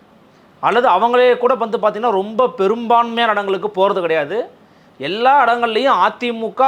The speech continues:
அதிமுக தொண்டர்கள், எடப்பாடி பழனிசாமி, அந்த லோக்கல்ல இருக்கிற ஏ டி எம் கே லீடர்ஸ், இவங்க தான் வந்து பெரும்பாலும்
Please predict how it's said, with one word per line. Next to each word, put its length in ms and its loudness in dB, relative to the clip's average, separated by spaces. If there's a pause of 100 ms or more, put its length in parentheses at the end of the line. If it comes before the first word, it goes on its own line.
(140)
அதிமுக 600 -4
தொண்டர்கள், 600 -2 (880)
எடப்பாடி 400 0
பழனிசாமி, 760 -2 (100)
அந்த 320 -2
லோக்கல்ல 440 0
இருக்கிற 300 0
ஏ 120 2
டி 80 -2
எம் 160 0
கே 120 -2
லீடர்ஸ், 400 -2
இவங்க 280 -4
தான் 140 4
வந்து 180 -4
பெரும்பாலும் 880 0